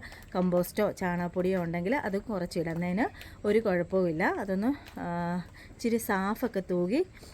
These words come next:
ഒന്ന്, ആ, എന്തേലും ഫംഗൽ ഇൻഫെക്ഷനോ എന്തേലും ഒക്കെ ഈ ചാൻസ് കൂടുതലാണ് ഈ മഴ സമയത്ത്, ആ, വരാനായിട്ട്. അതുകൊണ്ട് അതൊന്ന് ക്ലിയർ ആക്കിയിട്ട് ശകലം സാഫൊക്കെ ഇട്ടതിന് ശേഷം നിങ്ങൾക്ക് ഈ പ്ലാന്റ്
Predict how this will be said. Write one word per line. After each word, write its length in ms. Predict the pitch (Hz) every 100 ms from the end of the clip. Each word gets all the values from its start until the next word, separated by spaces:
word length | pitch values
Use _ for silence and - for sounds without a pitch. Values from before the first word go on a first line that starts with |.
| - -
ഒന്ന്, 440 | 190 190 262 -
ആ, 200 | 190 185
എന്തേലും 340 | 185 185 190 208
ഫംഗൽ 360 | 208 185 180
ഇൻഫെക്ഷനോ 440 | 180 175 190 - 208
എന്തേലും 540 | 180 175 175 196 220 - 202
ഒക്കെ 340 | - 202 202
ഈ 100 | -
ചാൻസ് 440 | 208 196 185 190 226
കൂടുതലാണ് 600 | 202 202 208 214 160 170
ഈ 80 | 170
മഴ 220 | 175 170
സമയത്ത്, 520 | 170 175 175 170 320 - - - - 170
ആ, 200 | 175 170
വരാനായിട്ട്. 540 | 180 180 180 170 160
അതുകൊണ്ട് 460 | 123 185 185 208 339 - -
അതൊന്ന് 340 | 214 214 233 311 -
ക്ലിയർ 260 | 208 190 190
ആക്കിയിട്ട് 580 | 175 175 - 180 180 269
ശകലം 400 | 247 190 202 214 -
സാഫൊക്കെ 420 | 175 175 185 185
ഇട്ടതിന് 340 | 175 180 175
ശേഷം 480 | 190 175 165 - 311 - - - - - - -
നിങ്ങൾക്ക് 340 | 202 180 180
ഈ 40 | 214
പ്ലാന്റ് 460 | 202 180 175 233